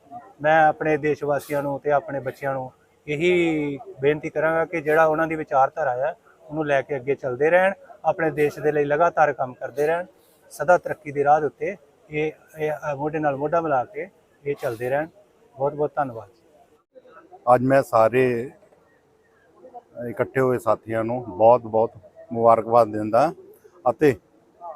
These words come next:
Speaker 2: ਯੂ ਵੀ ਡੀ ਸੀ ਵੱਲੋਂ ਕੀਤੇ ਹੋਏ ਇਸ ਉਪਰਾਲੇ ਦੀ ਸ਼ਲਾਘਾ ਕਰਦਾ ਤੇ ਇੱਦਾਂ ਦੇ ਪ੍ਰੋਗਰਾਮਸ ਨੇ ਜਿਹੜੇ ਬਾਕੀ ਸਾਰੇ ਪਾਵਰ, ਮੈਂ, ਪ੍ਰੋਜੈਕਟਸ ਔਰ ਹਰ ਜਗ੍ਹਾ ਦੇ ਉੱਤੇ ਮਨਾਏ ਵੀ ਜਾ ਰਹੇ ਨੇ, ਲੇਕਿਨ, ਅ, ਜਿੱਦਾਂ ਦਾ ਇਹਨਾਂ ਨੇ ਕੀਤਾ,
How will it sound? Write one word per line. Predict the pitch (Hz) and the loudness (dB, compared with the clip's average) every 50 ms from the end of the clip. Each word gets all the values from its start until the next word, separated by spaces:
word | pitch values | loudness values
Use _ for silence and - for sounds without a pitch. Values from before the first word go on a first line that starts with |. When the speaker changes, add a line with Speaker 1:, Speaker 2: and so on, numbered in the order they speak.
| - 127 | -8 -4
Speaker 2:
ਯੂ | 127 135 135 131 139 | -2 0 2 4 4
ਵੀ | 147 | 2
ਡੀ | 139 135 151 147 | 4 2 2 0
ਸੀ | - 156 160 | 0 0 2
ਵੱਲੋਂ | 151 143 131 135 143 131 123 - - - - - - - - - - - - - - - | 4 4 4 4 2 0 -2 -4 -10 -20 -18 -18 -20 -20 -20 -20 -20 -20 -20 -18 -14 -10
ਕੀਤੇ | 139 135 - - 170 | -10 -6 0 2 4
ਹੋਏ | 165 156 147 139 | 6 6 6 6
ਇਸ | 131 - | 4 2
ਉਪਰਾਲੇ | 139 120 - 120 120 117 117 120 123 | -4 -2 2 4 4 4 4 2 0
ਦੀ | 127 123 | 0 -2
ਸ਼ਲਾਘਾ | 104 104 98 104 104 113 123 147 151 | -4 -4 -2 0 0 2 4 2 4
ਕਰਦਾ | 139 143 127 127 139 147 151 147 - _ _ _ _ _ _ _ _ _ _ _ - | 4 2 2 4 4 4 4 2 0 _ _ _ _ _ _ _ _ _ _ _ -4
ਤੇ | 120 120 120 123 120 131 151 156 | -2 0 2 2 2 0 0 0
ਇੱਦਾਂ | 175 156 120 113 143 143 | -2 0 2 4 4 6
ਦੇ | 143 151 156 151 151 151 147 143 139 - - - - - 320 - - | 8 8 10 10 10 8 6 4 0 -6 -20 -16 -12 -10 -10 -8 -4
ਪ੍ਰੋਗਰਾਮਸ | - 120 123 117 120 127 127 127 131 127 110 123 | 0 0 2 4 6 6 6 6 4 0 -4 -4
ਨੇ | 135 139 139 | -2 -2 0
ਜਿਹੜੇ | 123 120 120 127 135 | 0 0 0 0 2
ਬਾਕੀ | 120 117 104 - _ - 131 135 | 2 2 2 0 _ -10 -8 -6
ਸਾਰੇ | - - 117 113 117 123 120 120 117 113 - _ _ | -2 2 2 2 2 2 0 0 -2 -4 -6 _ _
ਪਾਵਰ, | - 113 113 110 127 143 135 | 4 4 4 4 2 -4 -4
ਮੈਂ, | 123 117 113 110 107 | -6 -4 -4 -4 -6
ਪ੍ਰੋਜੈਕਟਸ | - - - 113 117 123 123 120 120 - - - | -8 -10 -8 -2 2 2 2 2 0 -4 -8 -4
ਔਰ | 127 120 113 117 117 113 120 120 110 113 147 | 0 2 4 4 4 4 4 2 4 4 4
ਹਰ | 156 | 4
ਜਗ੍ਹਾ | 147 151 143 135 143 | 4 2 4 4 4
ਦੇ | 135 139 | 2 2
ਉੱਤੇ | 131 - - 127 127 - _ _ _ _ _ _ _ _ - 143 | -2 -4 -6 -12 -12 -12 _ _ _ _ _ _ _ _ 0 4
ਮਨਾਏ | 147 151 151 160 170 | 6 6 6 6 6
ਵੀ | 170 175 | 6 6
ਜਾ | 170 165 151 143 | 8 8 8 8
ਰਹੇ | 143 151 147 | 6 4 4
ਨੇ, | 147 147 156 | 2 2 2
ਲੇਕਿਨ, | 156 147 135 - 147 143 143 | 2 0 -2 -2 -2 0 2
ਅ, | 139 139 131 131 123 127 143 127 120 120 117 117 117 | 2 2 2 0 -2 -4 -2 0 2 2 2 2 2
ਜਿੱਦਾਂ | 110 110 104 120 113 - 135 139 | 0 -4 -8 -6 2 4 6 6
ਦਾ | 139 143 143 135 | 8 8 8 6
ਇਹਨਾਂ | 135 131 143 151 | 6 4 4 4
ਨੇ | 156 151 | 4 2
ਕੀਤਾ, | 143 - 120 - - 131 123 | -2 -6 -8 -2 2 4 4